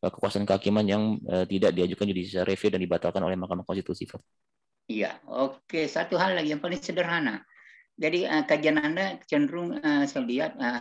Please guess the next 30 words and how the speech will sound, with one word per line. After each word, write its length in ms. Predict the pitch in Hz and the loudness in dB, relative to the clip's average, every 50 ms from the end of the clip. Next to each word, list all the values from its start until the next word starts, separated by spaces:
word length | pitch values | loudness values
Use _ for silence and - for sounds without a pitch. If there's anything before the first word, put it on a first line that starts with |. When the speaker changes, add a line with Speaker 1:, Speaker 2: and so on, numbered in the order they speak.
| - 123 | -4 -2
Speaker 2:
hanya, 360 | 131 135 120 120 123 - - - | 0 0 0 0 -2 -4 -4 -4
eh, 180 | 123 120 120 | -2 0 0
men-, 220 | 117 113 117 120 127 | 2 2 2 2 2
menginginkan 580 | 113 117 117 120 120 120 123 120 - 139 143 | 4 4 4 4 4 4 2 2 0 -2 -2
apa, 300 | - 127 117 - - 143 | -2 -4 -6 -4 -4 -4
eh, 500 | 143 - 131 120 117 117 117 117 113 113 110 - 127 | -2 -2 -2 -2 -2 -2 -4 -4 -4 -6 -6 -6 -6
eh, 220 | 120 113 - 120 - - - _ _ _ _ _ _ _ _ _ _ _ _ _ _ _ _ _ _ | -4 -4 -4 -4 -4 -8 -12 _ _ _ _ _ _ _ _ _ _ _ _ _ _ _ _ _ _
P 40 | - 135 | -6 -2
K 60 | - 139 | 0 0
sekali. 580 | 123 - - - - 95 92 92 85 87 - - _ _ _ _ _ _ _ _ _ _ _ _ _ _ _ _ _ _ _ _ _ - | 0 0 -2 -6 -6 -6 -4 -4 -6 -8 -10 -14 _ _ _ _ _ _ _ _ _ _ _ _ _ _ _ _ _ _ _ _ _ -12
Ya. 240 | 123 131 - - - - _ _ _ _ _ _ _ _ _ _ _ - | -10 -8 -8 -10 -12 -16 _ _ _ _ _ _ _ _ _ _ _ -10
Eh, 160 | - 156 156 | -8 -6 -4
bagaimana 480 | 156 156 156 170 175 185 214 214 202 196 | -2 -2 -2 -2 -2 -2 0 2 2 2
Anda, 140 | 170 156 143 139 139 127 | 2 2 4 4 4 4
anu, 120 | 127 117 113 117 - | 4 4 2 0 0
gagasan 480 | - 139 143 135 151 151 - 156 160 180 | 2 2 4 4 4 2 0 -2 -2 -2
apa 160 | 202 202 202 175 | -2 -2 -2 -2
Anda 100 | 165 151 | -2 -2
tawarkan 720 | 135 - 139 135 135 135 131 123 117 117 - - 170 175 | 0 0 2 2 2 2 2 2 0 0 -2 -4 -6 -6
kepada 320 | 147 - - - 160 160 156 | -6 -6 -4 -2 0 0 0
mereka 240 | 156 165 175 - 170 | -2 -2 -4 -4 -4
yang 140 | 165 156 - | -4 -4 -4
tidak 160 | 147 151 160 | -2 -4 -4
setuju? 460 | - - - - 170 147 - - - - _ _ _ _ _ _ _ _ _ _ _ _ _ _ _ _ _ _ _ _ _ _ _ - | -6 -8 -10 -6 -6 -4 -4 -6 -6 -10 _ _ _ _ _ _ _ _ _ _ _ _ _ _ _ _ _ _ _ _ _ _ _ -6
Apa, 320 | - - 165 - - 262 | -4 -4 -2 0 0 0
bagaimana 400 | 254 262 262 269 285 - 151 143 | 2 2 2 2 2 2 2 2
Anda 80 | 285 - | 2 2
meyakinkan 640 | 127 131 131 127 127 123 - - 139 135 135 139 | 2 4 4 4 2 0 0 0 -2 -2 0 0
mereka 320 | 127 127 127 131 - - 143 | -2 -2 -4 -6 -8 -6 -4
bahwa 240 | 135 131 147 165 | -4 -2 -2 -4